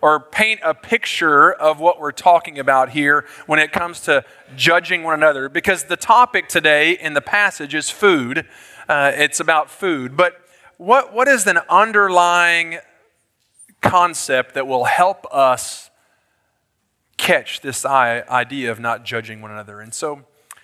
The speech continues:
I began to think about weddings. You've probably been to a wedding. Some of you have even been in a wedding because you're married.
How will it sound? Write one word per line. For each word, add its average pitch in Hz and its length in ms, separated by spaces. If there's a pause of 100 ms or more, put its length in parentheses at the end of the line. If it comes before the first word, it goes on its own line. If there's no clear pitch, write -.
(220)
I 175 80
began 226 320
to 196 60
think 202 240
about 160 360
weddings. 120 680 (1700)
You've 220 160
probably 185 260
been 147 220
to 147 40
a 143 80
wedding. 143 400 (680)
Some 180 240
of 165 100
you 160 80
have 160 80
even 175 260
been 208 180
in 208 80
a 156 40
wedding 117 300 (1040)
because 131 300
you're 170 100
married. 151 400